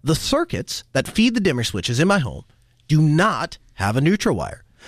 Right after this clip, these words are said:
The neutral wire exists in the light switches, but when my house was wired back in the seventies, they only brought hot and ground wires to the switch box. The dimmer switches in the Lustern Castra switch series do not require a neutral switch for installation. Unfortunately, I've only been able to find Z-Wave dimmers that do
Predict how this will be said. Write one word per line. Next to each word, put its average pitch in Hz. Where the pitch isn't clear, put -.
The 143
neutral 196
wire 143
exists 156
in 220
the 202
light 226
switches, 160
but -
when 196
my 202
house 190
was 147
wired 185
back 156
in 165
the 147
seventies, 196
they 175
only 170
brought 151
hot 143
and 143
ground 156
wires 120
to 110
the 101
switch -
box. -
The 180
dimmer 294
switches 196
in 156
the 156
Lustern 175
Castra 214
switch -
series 113
do 151
not 208
require 151
a 160
neutral 208
switch 135
for 147
installation. 185
Unfortunately, 208
I've 117
only 240
been 208
able 202
to 185
find 185
Z-Wave 160
dimmers 185
that -
do 254